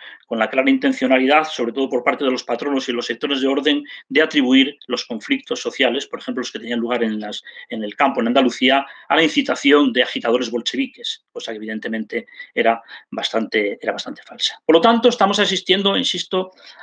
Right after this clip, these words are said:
a un fuerte crecimiento de la conflictividad de la lucha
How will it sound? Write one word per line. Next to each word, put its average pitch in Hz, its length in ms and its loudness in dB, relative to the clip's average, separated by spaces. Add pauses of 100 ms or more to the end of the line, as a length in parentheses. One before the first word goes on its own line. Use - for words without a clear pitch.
a 147 80 6
un 190 320 4
fuerte 208 460 4
crecimiento 151 760 0
de 139 180 0
la 175 120 -2
conflictividad 123 640 -6
de 127 80 -8
la 113 100 -6
lucha 123 340 -4